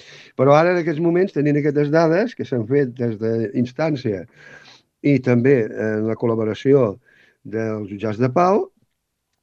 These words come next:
teniu que les funcions seran cinc, la, en el futur immediat, que serà la penal, eh,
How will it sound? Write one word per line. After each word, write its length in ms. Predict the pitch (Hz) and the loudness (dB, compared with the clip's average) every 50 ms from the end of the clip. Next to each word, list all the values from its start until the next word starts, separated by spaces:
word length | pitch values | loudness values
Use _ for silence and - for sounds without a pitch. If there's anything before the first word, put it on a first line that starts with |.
| _ - - | _ -8 -4
teniu 380 | 135 131 139 143 151 165 185 190 - _ _ _ _ _ _ _ _ _ _ _ _ | 0 2 4 4 4 4 2 -2 -6 _ _ _ _ _ _ _ _ _ _ _ _
que 300 | - 120 117 117 113 104 | -4 -2 -2 -2 -2 -2
les 240 | 110 113 107 - 123 | -4 -4 -4 -2 0
funcions 400 | 123 107 - - 139 151 170 - | -2 0 2 2 2 2 2 0
seran 380 | - 127 120 127 131 131 127 127 - _ _ _ _ _ _ _ _ | -2 0 0 2 2 0 -2 -4 -8 _ _ _ _ _ _ _ _
cinc, 500 | - - - 139 120 90 78 - - - - _ _ _ _ _ _ - - - - | -10 -4 0 0 0 0 -4 -10 -18 -20 -20 _ _ _ _ _ _ -20 -20 -12 -8
la, 220 | 107 107 107 104 104 | -6 -4 -4 -4 -2
en 140 | 107 107 104 | -2 -2 -2
el 60 | 95 - | -2 -2
futur 300 | - 113 107 123 123 123 | -2 0 2 2 2 2
immediat, 540 | 127 117 113 117 113 117 120 110 95 82 - _ _ _ _ _ - - - - - _ _ | 2 2 0 0 0 0 0 -2 -4 -6 -10 _ _ _ _ _ -20 -20 -20 -20 -20 _ _
que 160 | - 110 - | -10 -8 -4
serà 240 | - 127 123 117 113 | 0 2 2 2 2
la 160 | 110 107 - | 0 0 -2
penal, 400 | 120 113 131 147 165 196 302 - - _ _ _ _ _ _ _ _ _ _ _ _ _ _ _ _ _ _ _ - | -2 0 2 2 2 0 0 -4 -8 _ _ _ _ _ _ _ _ _ _ _ _ _ _ _ _ _ _ _ -8
eh, 320 | 117 117 113 113 113 110 | -4 -2 0 0 0 -2